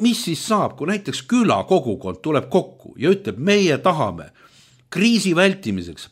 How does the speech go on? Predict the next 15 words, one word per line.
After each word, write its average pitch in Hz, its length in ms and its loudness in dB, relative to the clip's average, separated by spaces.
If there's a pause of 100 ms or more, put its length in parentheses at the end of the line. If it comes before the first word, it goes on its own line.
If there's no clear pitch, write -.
paigutada 156 480 0
oma 131 240 -2
külasse 170 460 0 (100)
tuulegeneraatori. 139 1040 0 (540)
Kui 208 260 2
juhtub 170 400 0
selline 139 560 0
lugu, 156 400 2
et 120 240 -4
elekter 175 480 0
jääb 143 160 2
jälle 170 280 2
nädalaks 139 500 0
ajaks 127 280 -2
ära, 208 220 2